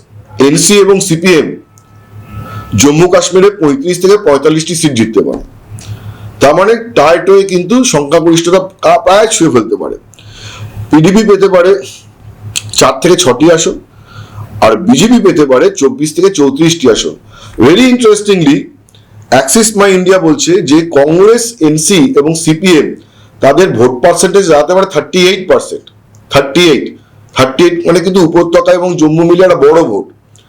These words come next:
তুলনায় বিজেপি পেতে পারে মাত্র একুশ শতাংশ ভোট। বিজেপি আমরা দেখেছি যে mostly বিজেপি শক্তিশালী হচ্ছে যে জম্মু রিজিয়নে। দু হাজার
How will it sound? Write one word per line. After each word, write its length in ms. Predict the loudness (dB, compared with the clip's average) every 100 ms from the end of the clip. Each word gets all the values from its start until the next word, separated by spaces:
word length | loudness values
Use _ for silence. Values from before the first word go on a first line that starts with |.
| -20 -20 -20 -2
তুলনায় 460 | 2 4 4 2 -2 -8 -20 -20 _ -20 -20 -20 -8 0
বিজেপি 400 | 2 4 2 2
পেতে 240 | 2 2
পারে 180 | 2 0
মাত্র 280 | -2 0 0
একুশ 300 | 0 -2 -2
শতাংশ 360 | 0 0 -2
ভোট। 320 | -2 -2 -6 -8 -10 _ _ -20 -20 -20 -20 -18 -18 -20 -20 -20 -20 -8 0
বিজেপি 440 | 2 2 2 2
আমরা 160 | 2 0
দেখেছি 360 | 2 0 0
যে 120 | 0 0 0 -8 -2
mostly 440 | 0 0 -2 0
বিজেপি 320 | 2 0 -2
শক্তিশালী 520 | -4 -6 -2 -2 2
হচ্ছে 400 | 0 2 0 0
যে 180 | 0 -2
জম্মু 400 | 0 -2 0 0
রিজিয়নে। 480 | 0 0 0 -2 -6 -18 _ _ -20 _ -20 -20 -20 -20 -20 -20 -20 -2 2
দু 100 | 4
হাজার 420 | 2 0 -4